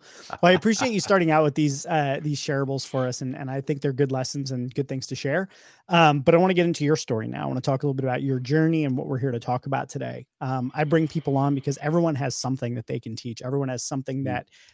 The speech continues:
Speaker 1: they know that is useful, and I like to focus on the things that are most tangible and practical and immediately useful for people. So in that vein,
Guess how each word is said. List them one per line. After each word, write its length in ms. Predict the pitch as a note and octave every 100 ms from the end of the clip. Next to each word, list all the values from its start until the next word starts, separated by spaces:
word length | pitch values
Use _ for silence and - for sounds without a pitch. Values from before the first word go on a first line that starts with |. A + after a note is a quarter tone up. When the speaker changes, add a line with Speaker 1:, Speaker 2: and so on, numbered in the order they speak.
| -
Speaker 1:
they 120 | D#3
know 140 | D3 C#3
that 140 | A#2+
is 200 | A#2 A#2
useful, 460 | D3 F3 - E3+ E3
and 120 | C#3+
I 60 | C#3
like 200 | D3+ D3+
to 80 | D#3
focus 340 | D#3+ D3+ -
on 100 | D3+
the 80 | C#3
things 280 | D3 C#3+ B2+
that 80 | A#2+
are 40 |
most 260 | A#2 A#2 -
tangible 500 | D#3+ D#3+ C#3+ C#3 -
and 120 | A#2+
practical 520 | - C#3 - C#3+ C3+
and 100 | B2+
immediately 380 | A#2+ B2+ B2+ B2
useful 380 | A2 A#2 - D#3+
for 140 | F3
people. 300 | F3 F#3+ B3+ - - - - - -
So 280 | F#3 D3+ -
in 140 | D#3
that 200 | D#3 F#3
vein, 400 | D#3 D3+ F#3+ A#3